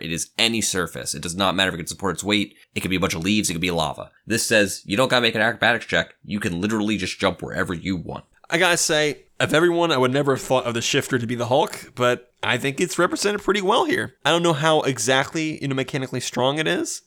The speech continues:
Speaker 2: but it seems passable. As much as the Shifter's passable, it feels like I could play this, and I'm not crying about it.
Speaker 1: It's still got the nature theme, which is weird to me.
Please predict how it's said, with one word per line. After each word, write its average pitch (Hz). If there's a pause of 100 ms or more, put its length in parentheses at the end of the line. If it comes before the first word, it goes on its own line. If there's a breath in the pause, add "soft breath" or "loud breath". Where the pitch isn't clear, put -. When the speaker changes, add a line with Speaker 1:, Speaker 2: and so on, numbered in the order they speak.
(140)
Speaker 2:
but 160
it -
seems 208
passable. 139
As 135
much 208
as 196
the 143
Shifter's 151
passable, 160
it 127
feels 156
like 151
I 127
could -
play 156
this, 113 (180)
and 113
I'm 113
not 120
crying 120
about 101
it. 107 (220)
Speaker 1:
It's 113
still 185
got 202
the 131
nature 110
theme, 143
which 139
is -
weird 127
to 143
me. 139